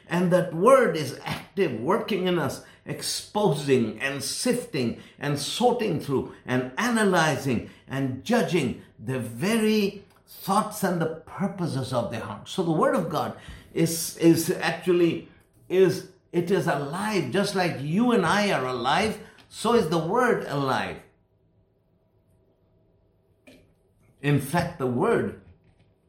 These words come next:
is more alive than you and I, because one day you and I are going to die.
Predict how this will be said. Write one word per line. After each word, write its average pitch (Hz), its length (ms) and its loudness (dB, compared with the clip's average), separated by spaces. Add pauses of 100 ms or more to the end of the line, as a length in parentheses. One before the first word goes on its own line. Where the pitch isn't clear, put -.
(440)
is 143 200 -2
more 175 480 4
alive 110 460 0
than 110 200 -6
you 113 180 -2
and 107 120 -2
I, 131 180 0
because 151 380 -4
one 202 280 0
day 165 160 2
you 151 280 0
and 165 160 2
I 156 220 0
are 123 160 -6
going 139 340 -2
to - 80 -12
die. 175 500 -4